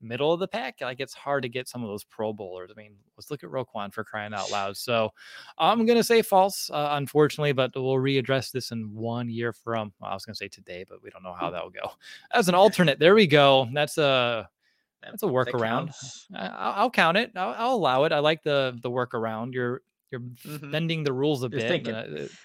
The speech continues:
Speaker 1: yeah, exactly. And I appreciate thoughts. Uh, true or false, Nick, Eddie Jackson will have more than one takeaway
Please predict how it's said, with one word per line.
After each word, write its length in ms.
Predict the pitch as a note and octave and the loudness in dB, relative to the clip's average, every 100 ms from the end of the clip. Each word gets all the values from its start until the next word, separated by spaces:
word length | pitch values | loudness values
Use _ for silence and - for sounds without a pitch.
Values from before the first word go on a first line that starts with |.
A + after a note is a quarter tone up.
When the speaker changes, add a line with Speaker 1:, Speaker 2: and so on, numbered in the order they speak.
| _ _ | _ _
Speaker 1:
yeah, 240 | - A#3 F3 - | -2 -2 -2 -10
exactly. 540 | C#3 E3 C#3+ A2+ G#2+ | -4 -2 -2 -4 -6
And 180 | A#2 B2+ | -6 -4
I 140 | B2 | -2
appreciate 760 | C#3 B2+ C#3 B2+ - B2+ A#2+ - _ _ | -4 -4 -6 -6 -6 -6 -6 -10 _ _
thoughts. 320 | - E2 - - - - _ - | -4 -4 -6 -16 -20 -20 _ -4
Uh, 180 | A2+ | -4
true 220 | A#2+ E3+ F#3 | 0 4 6
or 120 | F3 | 4
false, 440 | - F#3 G#3 - | -2 -4 -4 -4
Nick, 240 | D#3+ E3+ - | -4 -6 -4
Eddie 220 | E3 E3 | -6 -4
Jackson 440 | D3 D3 - D3+ C3+ | -2 -2 -2 -8 -4
will 100 | A#2 | -2
have 200 | A#2+ A2+ | -2 -2
more 160 | A#2+ | -8
than 160 | G#2+ G2 | -8 -4
one 300 | G#2+ C3+ C#3+ | 0 0 -2
takeaway 720 | - C3+ C#3 B2 C3 B2+ B2+ | -2 -2 0 0 0 0 -4